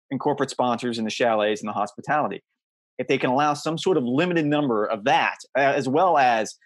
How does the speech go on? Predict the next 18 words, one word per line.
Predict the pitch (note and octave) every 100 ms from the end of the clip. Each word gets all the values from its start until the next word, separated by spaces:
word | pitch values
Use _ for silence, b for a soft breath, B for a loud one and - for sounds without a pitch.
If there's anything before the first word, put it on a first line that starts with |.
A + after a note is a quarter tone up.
| b b
some | - D#3
sort | D3 D#3+
of | D3
pro-am | - C#3+ C3 B2 G2
where | G2+ A2+
you, | A2 A#2+ A#2
instead | A#2+ A2+ C3 A#2
of |
having | B2+ A#2+
four | A2+ D#3+ E3
players | E3 D#3 D3
in |
the | C#3
pro-am, | C#3+ C#3+ C#3+ C3+ B2+ b _ _
you | A#2 C3+
only | C3 B2+
have | A#2+ G#2
two. | - A2+